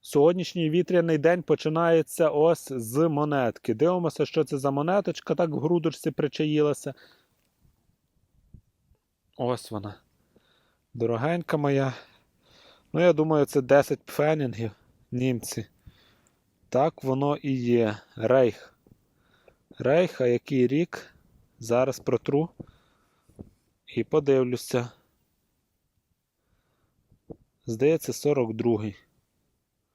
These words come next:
Точно не видно, ну, але, здається, він. Ну ось, занюхали слід, і зараз будемо тут крутитися, можливо, ще щось цікавіше знайдемо. До речі, тут я знайшов золото, чотирнадцять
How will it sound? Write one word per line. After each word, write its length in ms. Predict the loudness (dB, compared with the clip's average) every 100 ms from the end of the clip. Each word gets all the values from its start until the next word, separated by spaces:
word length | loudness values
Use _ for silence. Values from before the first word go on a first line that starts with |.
| _ _ _ _ -12
Точно 400 | -10 -10 -8 -4
не 160 | -2
видно, 440 | -2 -4 -4 -6 -8 _ _ _ -12
ну, 100 | -4
але, 220 | -2 0
здається, 500 | 2 4 2 2 0
він. 240 | 0 -4 -8 _ _ _ _ _ _ -10
Ну 140 | -2 0
ось, 440 | 0 -2 -10 -16 _ _ -10
занюхали 600 | 0 0 0 0 2 2
слід, 500 | 0 -2 -2 -2 -4
і 140 | -8 -4
зараз 360 | 0 0 0
будемо 440 | 0 -2 -2 -4 -6 _ _ _ -4
тут 200 | -2 -2
крутитися, 680 | -2 0 0 -2 -2 -6
можливо, 440 | -4 -4 0 0 0
ще 280 | -2 -2 -2
щось 220 | -4 -6
цікавіше 560 | -6 -4 -2 -2 -4
знайдемо. 480 | -4 -2 0 0 -2 _ _ -20 -20 _ _ -2
До 100 | 2
речі, 300 | 4 2 -4
тут 280 | -2 -2
я 140 | 0 0
знайшов 420 | 0 -2 0 0
золото, 760 | 0 2 4 2 0 0 -2 -4 _ -10
чотирнадцять 840 | -6 -4 -4 -2 -2 -2 -10 _